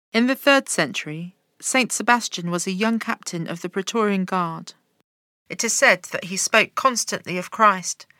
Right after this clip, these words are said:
and tried to convert his companions,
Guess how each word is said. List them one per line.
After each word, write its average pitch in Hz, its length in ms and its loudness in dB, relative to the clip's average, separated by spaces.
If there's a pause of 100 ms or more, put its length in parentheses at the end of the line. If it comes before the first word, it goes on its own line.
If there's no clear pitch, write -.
(320)
and 202 140 -2
tried 247 280 4
to 226 60 -6
convert 190 600 -2
his 180 180 -6
companions, 180 840 -4